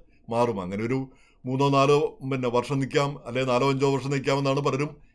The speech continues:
കരുതുന്നത് മലയാളികൾ. ഇനി ഇന്ത്യക്കാർ വരുന്നത്, മറ്റ് സ്റ്റേറ്റുകാർ വരുന്നത്, ഗുജറാത്തികളും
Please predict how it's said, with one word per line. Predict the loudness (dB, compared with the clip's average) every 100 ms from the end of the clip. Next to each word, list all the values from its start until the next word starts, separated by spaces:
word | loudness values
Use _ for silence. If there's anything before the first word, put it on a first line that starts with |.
| _
കരുതുന്നത് | 2 2 2 0 -2 -6
മലയാളികൾ. | -2 2 4 2 -2 -8 -16 _ _ _ _ -16
ഇനി | -10 -8
ഇന്ത്യക്കാർ | -6 -4 -2 0 0 2
വരുന്നത്, | 2 2 0 0
മറ്റ് | 0 -4 -10 -10
സ്റ്റേറ്റുകാർ | -6 -4 2 2 2
വരുന്നത്, | 0 2 0
ഗുജറാത്തികളും | 0 2 2 0 -2 -4